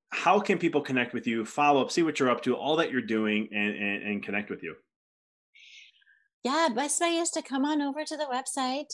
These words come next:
Speaker 2: We have, um, you can watch my ted Talk. You can, um, opt in for one of the free things, which will allow you then to be, we do lots of free events.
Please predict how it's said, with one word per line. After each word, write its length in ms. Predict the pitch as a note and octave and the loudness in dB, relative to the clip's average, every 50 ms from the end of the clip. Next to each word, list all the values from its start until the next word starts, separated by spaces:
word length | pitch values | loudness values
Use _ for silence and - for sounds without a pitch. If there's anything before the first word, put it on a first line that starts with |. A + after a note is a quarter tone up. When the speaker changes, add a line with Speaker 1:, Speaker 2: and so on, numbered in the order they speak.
| - _ _ | -16 _ _
Speaker 2:
We 80 | A3+ A3+ | -8 -8
have, 320 | G#3 G#3 A3 G#3+ G#3 G#3+ G#3 - - | -6 -4 -2 -2 -2 -2 -4 -6 -4
um, 500 | - G#3+ G#3 G3+ G3 F#3+ F#3 F#3+ F#3+ G3 - - | 0 0 2 2 2 0 -2 -4 -6 -8 -6 -4
you 120 | G3+ G#3 G3+ | -4 -4 -2
can 180 | - G3 F3 F3 | -2 -4 -2 -2
watch 260 | E3+ E3 E3+ - - - | -2 -4 0 0 0 0
my 320 | E3 D#3+ D#3+ D#3+ D#3 D#3 D#3+ - | 0 -2 -2 -4 -4 -6 -8 -8
ted 200 | - - C#4+ D4 D4 - | -4 -2 -2 -2 -2 -2
Talk. 380 | - C#4+ C#4 C4+ C4 C4 B3+ B3+ - | -2 0 2 2 2 0 -2 -4 -4
You 160 | - F3 E3 | -4 -2 -2
can, 480 | - - - F#3+ E3 D#3 D#3 D#3 D#3 - - | -4 -4 -6 -4 -4 -2 -2 -2 -4 -4 -6
um, 520 | E3 D#3 D3 D3 D3 D3 D3+ D#3 - - B3+ _ _ _ _ - _ _ - | -6 -6 -4 -4 -4 -4 -4 -4 -6 -8 -10 _ _ _ _ -20 _ _ -2
opt 220 | F3 F#3+ G3+ - | -2 -2 0 0
in 140 | - G#3 A3 | 2 2 2
for 120 | G#3+ - A3 | 2 2 0
one 200 | F#3 G3+ G3+ G#3+ | 2 2 2 4
of 80 | G3+ | 2
the 60 | G3+ | 2
free 240 | F#3+ - - G3+ G#3 | 0 2 2 2 2
things, 500 | G3+ - F3 E3+ F3 G3 A3+ B3 B3+ - | 2 0 0 0 2 4 4 4 4 4
which 200 | F3+ F3+ F3+ - | 2 0 0 0
will 160 | F3+ F3 - | -2 -2 -2
allow 220 | - E3+ E3 E3 E3+ | 0 2 2 2 2
you 140 | F3 F3+ F3 | 2 0 0
then 240 | E3+ E3 E3 F3 | -2 -2 -2 -4
to 100 | - - | -6 -6
be, 400 | - - D#3+ D#3 D#3+ D#3+ D#3+ D#3+ - | -6 -4 -4 -2 -2 -2 -2 -2 -2
we 160 | F3+ F3 G3+ | 0 0 2
do 160 | G3 C#4+ D4+ | 4 4 2
lots 480 | C4 G3+ D#3+ D#3 D#3 D#3 D#3 F#3 - - - | 2 2 2 4 6 6 6 4 2 -2 0
of 140 | - D#3+ E3 - - | 0 0 -2 -2 -4
free 160 | - D#3 D#3 | -2 0 0
events. 560 | - D#3+ D3 C#3+ C#3+ C#3+ D3+ - - - - | 0 0 0 0 -2 0 -2 -2 -2 -2 -2